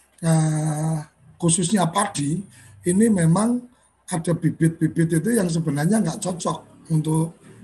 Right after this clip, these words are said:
tanah di Jawa atau tanah di Indonesia karena itu, eh, satu secara produksinya juga tidak bisa meningkat secara drastis, lebih, eh,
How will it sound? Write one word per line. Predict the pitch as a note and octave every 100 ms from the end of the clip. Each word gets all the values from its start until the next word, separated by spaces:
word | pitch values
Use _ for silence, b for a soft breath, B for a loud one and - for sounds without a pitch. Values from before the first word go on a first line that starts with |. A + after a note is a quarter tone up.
| -
tanah | D#3+ D#3 D#3+ -
di | - C3+
Jawa | C3+ C3 C#3 B2+ D3+ - _ _ - -
atau | C#3 D#3
tanah | E3 D3+ D3+
di | D#3+ D3
Indonesia | C#3 C#3+ C#3 - F3 G3 - B B
karena | - D#3 D3+ G#3+
itu, | F3 D#3+ G#3 B3 G#3 - _ _ _ _
eh, | E3+ E3 E3 D#3+
satu | F3 F3 G3+
secara | G#3+ G3 E3+ E3+ E3
produksinya | F3+ E3 - C3+ - - D3+ D#3 C3+
juga | B2+ C#3 C3 - b b
tidak | D#3 C#3+ D3+
bisa | B2+ A#2 D3
meningkat | C#3+ C#3+ C#3 C#3
secara | D#3 D#3 D3 C#3+ C#3
drastis, | C3 A2 - E3+ E3+
lebih, | D#3 B2 C#3 B2 _ b b b b
eh, | D#3+ C#3+